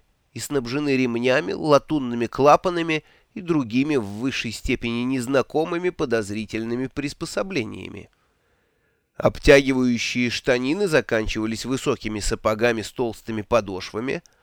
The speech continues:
а рукава были засунуты в большие гибкие перчатки.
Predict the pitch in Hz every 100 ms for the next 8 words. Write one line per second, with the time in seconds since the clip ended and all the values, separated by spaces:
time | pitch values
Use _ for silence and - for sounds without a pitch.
0 | _ _ - 113 123 113 135 135 180 156
1 | 156 135 135 123 143 147 139 143 110 104
2 | 127 107 - 131 160 156 117 110 - 113
3 | 113 - 160 160 - 101 - - -